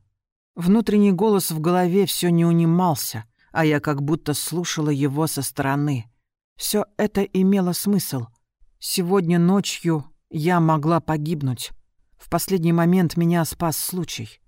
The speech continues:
Я была спасена. Я умудрилась попасть в беду, даже живя в приличной семье. Кто знает, что ещё меня ждёт? Я должна была быть осторожной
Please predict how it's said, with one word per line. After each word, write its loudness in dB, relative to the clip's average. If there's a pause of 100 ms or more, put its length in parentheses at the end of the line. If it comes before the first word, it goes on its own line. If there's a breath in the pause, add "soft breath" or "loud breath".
(380)
Я 0
была 2
спасена. -4 (520)
Я 2
умудрилась 2
попасть -4
в -6
беду, 2
даже 0
живя 0
в -6
приличной -2
семье. -2 (500)
Кто -2
знает, 0
что -4
ещё -2
меня 0
ждёт? -4 (280)
Я -2
должна 2
была 2
быть -2
осторожной -2